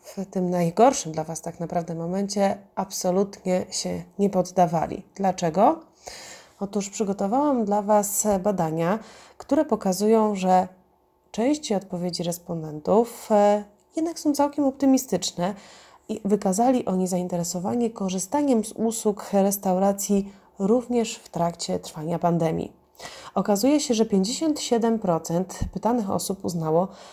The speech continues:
że nie zmienią swoich pre-, przyzwyczajeń co do jadania posiłków w restauracjach. Wyobrażacie sobie, że to dwie trzecie osób? Siedemnaście procent tylko będzie unikać jedzenia w po-, posiłków w lokalu,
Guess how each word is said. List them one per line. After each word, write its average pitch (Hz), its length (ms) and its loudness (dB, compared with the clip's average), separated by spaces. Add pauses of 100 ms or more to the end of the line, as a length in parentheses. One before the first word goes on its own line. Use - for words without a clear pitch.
(160)
że 202 180 2
nie 202 160 2
zmienią 202 440 2
swoich 202 500 -2
pre-, 185 400 -2
przyzwyczajeń 180 760 0
co 226 100 -8
do 226 100 -2
jadania 220 460 2
posiłków 180 500 -4
w - 40 -10
restauracjach. 170 640 0 (200)
Wyobrażacie 220 500 0
sobie, 208 340 0
że 190 80 -2
to 196 140 -2
dwie 175 220 -4
trzecie - 400 -4
osób? 196 520 -2 (840)
Siedemnaście 247 560 2
procent 226 540 2
tylko 175 300 0
będzie 233 320 0
unikać 240 540 2
jedzenia 165 400 -4
w - 60 -14
po-, 185 800 0
posiłków 202 440 -4
w - 200 -12
lokalu, 190 640 4